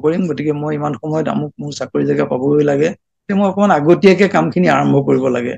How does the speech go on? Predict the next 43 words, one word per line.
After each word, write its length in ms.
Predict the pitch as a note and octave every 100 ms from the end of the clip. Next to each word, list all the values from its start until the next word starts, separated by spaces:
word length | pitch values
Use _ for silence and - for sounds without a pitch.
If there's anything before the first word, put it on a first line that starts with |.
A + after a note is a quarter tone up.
| - _ _ _
যদি 160 | E3+ F3+
মই 180 | F3+ F3+ D#3 - C3+
শেষৰ 280 | - D3+ G#3 F3+
ফালে 160 | F#3 F3
বোলে 180 | F3
মই 140 | E3 E3+
শুই 240 | - E3+
উঠাটো 260 | D#3 E3 F3 E3+ D#3
যদি 140 | D#3+
মই 160 | D#3+ D#3+
দেৰি 260 | C#3+ D3+ D3+
কৰোঁ, 220 | E3 D#3+ D#3 _ _ -
মোৰ 80 | D3+
হাতত 200 | D3 E3
সময় 340 | - D3+ D#3
পোন্ধৰ 260 | D#3 C#3+ D3+
মিনিটহে 300 | D#3+ E3 D#3
আছে, 140 | D#3 D#3+
গতিকে 200 | D3 D3
পোন্ধৰ 200 | C#3+ C#3
মিনিটত 300 | D#3 D3+ D#3 D3+
মই 80 |
গৈ 160 | C#3+ D3 D3
পাবই 200 | C3 D#3
লাগিব, 180 | D3+ D3+ D3+
মই 100 | D3
বাছ 100 | B2+ B2+
ধৰিব 180 | C#3+ D#3
লাগিব। 240 | D3+ D3 D3+ - _ _ _
সেই 80 | F#3 F3+
তেনেকুৱা 360 | F#3 F#3+ G3 A3
যেতিয়া 260 | G3+ F#3 F#3+
আমাৰ 140 | F#3+
ষ্ট্ৰেছ 320 | F3 - F3+ -
ফেক্টৰ 280 | F3+ F3 F3+
থাকিব, 260 | C#3+ D#3+ D#3+ F#3+
এই 140 | F3+ D3+
ধৰণৰ 260 | D#3 D#3+ E3 _ _ _ D#3
ৰোগটো 360 | D3+ D3+ - F3 D3+
সাধাৰণতে 300 | C#3+ D3+ D3
বেছিকৈ 380 | C3 - D3 D#3+
দেখা 240 | C3+ B2+ A2+
যায়। 180 | A2